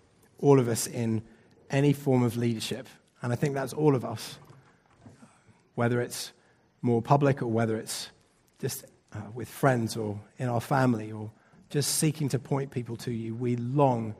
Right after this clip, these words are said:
to be shepherds of your flock who don't need to be ashamed, who correctly handle your words, who proclaim the whole will of God.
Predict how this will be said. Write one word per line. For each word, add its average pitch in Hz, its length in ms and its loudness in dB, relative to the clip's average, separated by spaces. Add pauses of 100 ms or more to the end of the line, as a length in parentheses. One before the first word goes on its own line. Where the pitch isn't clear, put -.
(320)
to 127 100 -2
be 120 140 -4
shepherds - 520 -2
of 117 140 -8
your 117 200 -2
flock - 400 -8
who 123 200 -6
don't 131 260 -4
need 123 180 -4
to - 100 -12
be 117 120 -4
ashamed, 110 520 -6 (460)
who 127 100 0
correctly 131 560 -2
handle 113 520 0 (380)
your 120 200 2
words, 117 400 0
who 117 100 -6
proclaim 131 580 0
the 117 80 -6
whole 127 300 -2
will 120 160 -4
of 113 120 -10
God. 107 300 -8